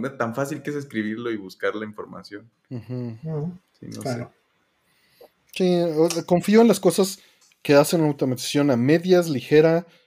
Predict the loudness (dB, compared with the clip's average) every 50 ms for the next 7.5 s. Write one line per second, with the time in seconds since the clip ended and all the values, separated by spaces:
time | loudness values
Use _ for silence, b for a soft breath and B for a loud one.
0 | b _ -6 -6 2 6 6 6 6 2 -2 -2 -2 -2 -2 -4 -6 -4 -4 -6
1 | -6 -6 -4 -4 -2 0 0 0 0 -2 -6 -8 -10 -10 -12 _ _ _ _ _
2 | _ _ _ _ _ -4 -4 -4 -4 -4 -8 -10 -14 _ _ _ _ _ _ _
3 | _ _ _ _ _ _ -2 0 0 0 0 0 0 -2 -4 -8 -10 -10 -6 -4
4 | -2 -2 0 -2 -2 -2 0 2 4 4 6 4 4 2 0 -4 -4 -6 -10 -8
5 | -6 -2 -2 -2 -2 0 0 2 2 2 2 0 -2 -2 -4 -2 0 2 2 2
6 | -2 -6 -4 -4 -4 -4 -4 -8 -10 _ _ 0 0 0 0 -2 -4 -6 -10 -12
7 | -12 -10 -12 -12 -8 -6 -6 -6 -6